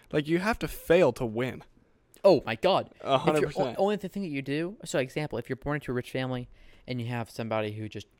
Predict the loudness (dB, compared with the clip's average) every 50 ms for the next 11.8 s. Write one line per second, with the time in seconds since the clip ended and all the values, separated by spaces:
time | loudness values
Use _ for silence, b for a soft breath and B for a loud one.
0 | -20 _ -14 -6 -4 -4 -6 -4 -2 0 2 2 0 0 -4 -8 -8 -4 -2 -2
1 | -2 -2 -2 -4 b b b b b b b b b -6 -2 -2 0 0 0 -2
2 | -4 -6 -10 -10 -10 -6 -4 -4 -2 0 0 0 0 -2 -4 -2 -2 -4 -4 -6
3 | -8 _ _ -10 -10 -10 -6 -6 -6 -6 -6 -8 -10 -6 -4 -4 0 2 2 2
4 | 2 0 -2 -6 -12 -14 -4 -2 -2 -2 -2 -4 -6 -4 -2 0 2 2 0 0
5 | -4 -8 -4 0 2 2 2 0 -4 _ _ _ _ _ _ _ _ _ -8 -4
6 | -4 -4 -2 -2 -2 -2 -2 -2 -2 -2 -4 -4 -2 -2 -4 -2 2 4 4 4
7 | 4 2 0 -4 -6 -10 -18 -16 -16 -16 -16 -10 -6 -2 0 0 0 -2 -4 -10
8 | -12 -14 _ _ _ -12 -12 -12 -12 -16 -16 b b b b b b b b b
9 | -4 -2 -2 -2 -2 -2 -4 -4 -2 0 0 0 0 -2 -4 -6 -6 -4 -4 -4
10 | -4 -4 -4 -4 -4 -6 -8 -12 -12 -12 -8 -6 -4 -2 0 0 -2 -2 -4 -6
11 | -8 -8 -8 -10 -10 -8 -6 -6 -6 -6 -6 -8 -14 -20 -20